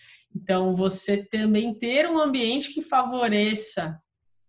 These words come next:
a, a empatia acontecer. Então, muito legal esse, esse estudo. A Tânia, inclusive, foi a neurocientista que, junto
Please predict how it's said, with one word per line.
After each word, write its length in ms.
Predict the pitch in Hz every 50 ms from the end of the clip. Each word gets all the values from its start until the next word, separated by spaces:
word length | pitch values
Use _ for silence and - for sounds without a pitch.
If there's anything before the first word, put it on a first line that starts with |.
| _ _ _ _ _ _ _ _ _ _ _ _ _ _ _ _ -
a, 400 | 180 170 170 165 165 165 165 175
a 60 | 170
empatia 320 | 175 170 180 170 165 190 175
acontecer. 280 | 180 180 175 175 -
Então, 200 | 180 175 185 180
muito 260 | 185 190 202 208 - 302
legal 420 | 330 370 370 311 311 285 277 262
esse, 540 | 247 208 - - - 208 202 196 190 180 -
esse 240 | - 180 180 - 202
estudo. 560 | 202 202 - - - 196 190 185 180 180 180
A 100 | 180 196
Tânia, 600 | 196 - - - 233 240 262 294 330 349 339 339
inclusive, 920 | 330 320 294 294 277 269 262 220 214 226 247 262 294 294 294 320 339 359 339
foi 440 | - - - 247 233 254 285 311
a 140 | 311 294 277
neurocientista 840 | 262 254 254 254 262 - - 254 240 220 - - 240 208 - - 226
que, 160 | 214 - 214
junto 300 | 208 208 214 208 208